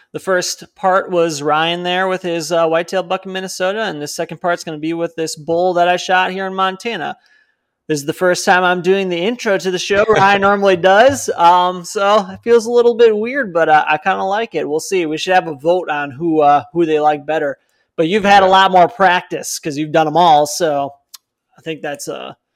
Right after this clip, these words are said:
Speaker 1: I think they'll go for you if we did put it to a vote. But anyways,
Speaker 2: Here we go.
Speaker 1: we're gonna talk about the bull I shot, but before that, we normally delve into what we've been eating lately, and, uh, we talked about that in part one.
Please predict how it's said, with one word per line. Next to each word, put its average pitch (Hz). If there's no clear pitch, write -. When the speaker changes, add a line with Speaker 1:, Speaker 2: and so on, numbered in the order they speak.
Speaker 1:
I 165
think 160
they'll 143
go 143
for 151
you 147
if 139
we 151
did 147
put 147
it 139
to 151
a 143
vote. 143
But 190
anyways, 170
Speaker 2:
Here 90
we 87
go. 98
Speaker 1:
we're 165
gonna 202
talk 202
about 175
the 156
bull 175
I 175
shot, 175
but 160
before 202
that, 175
we 175
normally 202
delve 185
into 190
what 160
we've 175
been 165
eating 180
lately, 151
and, 156
uh, 143
we 156
talked 190
about 175
that 165
in 156
part 165
one. 165